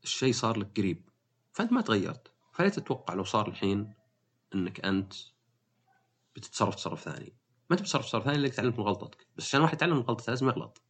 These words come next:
ما تقدر تتعلم من غلطتك بدون ما تغلط. الغلطة دي موجودة، الغلطة هذه اعتبرها هي الثمن، هي الثمن اللي يمكن غالبًا يستاهل لأنك تعلمت منه على مدى طويل.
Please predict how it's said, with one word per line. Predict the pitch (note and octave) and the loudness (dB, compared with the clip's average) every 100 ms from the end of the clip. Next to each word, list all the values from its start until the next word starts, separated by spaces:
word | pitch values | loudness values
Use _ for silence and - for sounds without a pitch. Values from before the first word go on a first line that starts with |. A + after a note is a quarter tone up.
| - | -4
ما | G#2+ | 0
تقدر | D3 | 2
تتعلم | - A2+ | 2 2
من | G#2+ | 4
غلطتك | A2+ A2 - | 2 -2 -2
بدون | G#2 | -2
ما | E2 | -2
تغلط. | E2+ - - _ _ | -6 -12 -16 _ _
الغلطة | F2 A#2+ B2 | -2 0 2
دي | A#2 | 2
موجودة، | G#2+ G2+ E2+ - _ _ _ - | 2 0 -2 -6 _ _ _ -2
الغلطة | - C3 A#2 | 0 2 2
هذه | A2+ | 0
اعتبرها | F#2+ A2 | 0 0
هي | G2+ | 0
الثمن، | G#2 G2+ E2 C2 - _ _ _ | -2 -4 -4 -6 -14 _ _ _
هي | A2 | -4
الثمن | G#2 C3 A#2 A2 | -2 0 2 2
اللي | G#2+ G#2 | 0 0
يمكن | G2+ G2 G2+ G2+ _ _ - | -2 -2 -4 -6 _ _ 0
غالبًا | F#2+ A2 G2+ | 4 4 4
يستاهل | F#2+ - G2 E2+ D2+ | 0 -2 -2 -2 -4
لأنك | D2 F2 F2+ | -4 -4 -6
تعلمت | - F2 G#2 F#2+ | -4 0 0 0
منه | G2 | -2
على | F#2 | -2
مدى | F2 E2+ | -4 -4
طويل. | E2+ D#2+ D2+ | -4 -4 -6